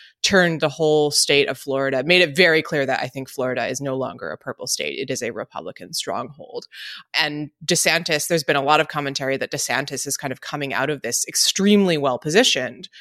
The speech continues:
for twenty twenty-four. Um, as a, a challenger to Trump. Now, I think we can debate, you know, the, the relative Democratic danger posed by DeSantis versus Trump, but I think it's fair to say that DeSantis has embraced a lot of the sort of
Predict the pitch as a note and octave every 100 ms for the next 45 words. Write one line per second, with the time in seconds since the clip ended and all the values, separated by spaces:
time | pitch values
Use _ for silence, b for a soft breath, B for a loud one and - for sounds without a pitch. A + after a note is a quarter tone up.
0 | B B - F3 D3+ D3+ C#3+ - D#3 C3
1 | C3 B2+ C3+ D#4 B3 - - _ _ _
2 | _ _ _ - - G#3+ E3+ - E3 D#3
3 | D3 C#3 D3 C#3+ - D#3+ G3+ G3 D#3+ C#3
4 | B2 B B B - D#3 C3+ - B3 D3
5 | D#3+ E3 D3 D3+ D3 D3+ E3 D#3+ C#3 D3
6 | C#3 D#3+ D#3+ D3+ C#3+ C3 C3+ C3 C3 C#3+
7 | C#3 C3+ C#3 D3 C3 C3 C3+ C#3+ C3 -
8 | C#3+ D#3 C#3+ - - C#3 C#3+ - B2+ B2+
9 | C#3 C3+ C3+ B2 - B2 A#2+ B2+ - D4+
10 | C#4 - - D#3 - B B A3+ - F3
11 | A#3 A#3+ F3+ - - G3+ A3+ A3 D#3+ -
12 | C#3 F3+ D#3 D3 - D3 D3 D3+ D3+ D#3
13 | C#3+ - E3 D#3 D3 D3 D3 C3+ E3 -
14 | - D3 C#3+ C#3 D3 D#3 C#3 - D3 C#3
15 | C#3 C#3